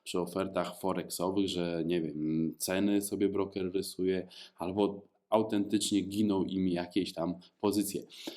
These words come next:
Tu mówimy o już takim czymś sprawdzonym, co funkcjonuje na rynkach zagranicznych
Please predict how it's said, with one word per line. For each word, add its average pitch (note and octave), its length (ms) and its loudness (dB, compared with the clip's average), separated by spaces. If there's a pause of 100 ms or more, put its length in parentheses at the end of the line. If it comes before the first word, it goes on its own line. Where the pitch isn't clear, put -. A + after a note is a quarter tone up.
(160)
Tu B2+ 100 4
mówimy A#2+ 360 6
o G2 120 4
już F#2+ 400 0
takim F#2 540 0
czymś G2+ 520 2
sprawdzonym, G2+ 960 2
co F2+ 160 -2
funkcjonuje G2 640 2
na F2 100 2
rynkach F#2+ 340 -2
zagranicznych F2+ 840 -2